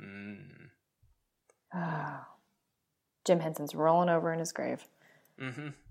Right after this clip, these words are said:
Speaker 1: Mm-hmm.
Speaker 2: There you go. Shoot
Speaker 1: Yeah.
Speaker 2: some turkeys.
Speaker 1: Somebody is, uh, somebody's pulling the strings on one side, and just that one side, and they keep pulling, so he's rolling.
Speaker 2: Mm-hmm.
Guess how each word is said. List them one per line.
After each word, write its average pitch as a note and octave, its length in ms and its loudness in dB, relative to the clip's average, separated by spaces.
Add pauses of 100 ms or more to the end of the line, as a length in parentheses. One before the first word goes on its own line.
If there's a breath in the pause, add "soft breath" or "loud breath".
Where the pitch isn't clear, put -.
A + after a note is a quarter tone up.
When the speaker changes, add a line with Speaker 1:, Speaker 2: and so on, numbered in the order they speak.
(320)
Speaker 1:
Mm-hmm. C#3+ 360 -6
Speaker 2:
There - 40 -2
you - 60 -2
go. C3+ 120 2
Shoot F3 200 4
Speaker 1:
Yeah. C#3 120 6
Speaker 2:
some F#3 100 4
turkeys. D3 460 2 (640)
Speaker 1:
Somebody A#2 340 -4
is, A2 160 -2
uh, G2+ 180 -2
somebody's A#2 320 -4
pulling A2+ 320 -2
the G#2+ 60 -6
strings G#2+ 380 -4
on G2+ 140 -6
one G2 160 -8
side, F2 420 -4
and F2+ 100 -14
just - 200 -8
that E2+ 140 -4
one F2 160 -8
side, E2+ 200 -6
and E2+ 80 -20
they F2+ 60 -12
keep - 220 -16
pulling, F2 300 -10
so - 120 -10
he's F2+ 160 -14
rolling. - 280 -14 (180)
Speaker 2:
Mm-hmm. A3+ 960 -2